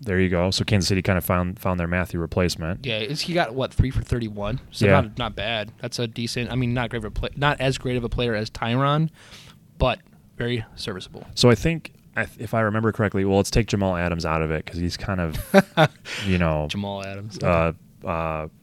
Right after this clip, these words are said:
Speaker 1: hybrid guy.
Speaker 2: Yeah.
Speaker 1: I think Justin Simmons still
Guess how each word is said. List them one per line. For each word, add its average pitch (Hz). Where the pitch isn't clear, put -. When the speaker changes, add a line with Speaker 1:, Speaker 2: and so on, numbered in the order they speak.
Speaker 1:
hybrid 82
guy. 78
Speaker 2:
Yeah. 101
Speaker 1:
I 101
think 131
Justin 101
Simmons 92
still 95